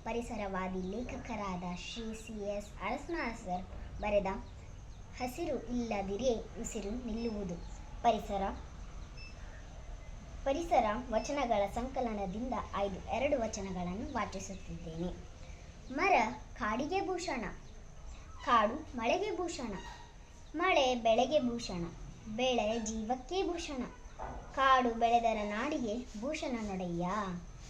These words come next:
ಕಾಡಿನ ನಾಶ ಬದುಕಿನ ಸರ್ವನಾಶ ಕಂಡಯ್ಯ. ಪರಿಸರ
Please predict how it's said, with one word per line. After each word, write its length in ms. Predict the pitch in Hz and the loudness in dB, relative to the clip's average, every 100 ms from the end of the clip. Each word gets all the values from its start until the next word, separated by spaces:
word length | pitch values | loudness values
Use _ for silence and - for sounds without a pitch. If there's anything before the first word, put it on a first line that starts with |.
| - - | -12 -4
ಕಾಡಿನ 420 | 254 254 247 233 220 | 2 4 6 4 0
ನಾಶ 380 | 208 220 247 254 | -2 -2 -2 -2
ಬದುಕಿನ 520 | 226 220 233 302 294 226 220 | 2 4 4 2 0 -2 -2
ಸರ್ವನಾಶ 540 | 247 320 370 339 254 233 220 | -2 2 2 4 2 -2 -4
ಕಂಡಯ್ಯ. 520 | 202 170 170 170 185 180 165 - - - | -2 -2 0 0 0 0 0 -2 -2 -2
ಪರಿಸರ 380 | 226 240 240 | 0 0 -2